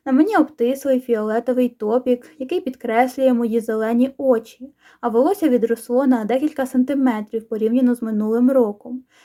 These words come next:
І добре, що Бен бачить цю версію мене, а не ту, яка валялася і горювала вдома на дивані дві години тому. Я не хочу йому мститися,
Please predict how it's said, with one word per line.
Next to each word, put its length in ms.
І 100
добре, 280
що 180
Бен 340
бачить 420
цю 120
версію 500
мене, 440
а 120
не 120
ту, 220
яка 240
валялася 600
і 60
горювала 600
вдома 440
на 120
дивані 500
дві 240
години 420
тому. 500
Я 120
не 120
хочу 340
йому 260
мститися, 720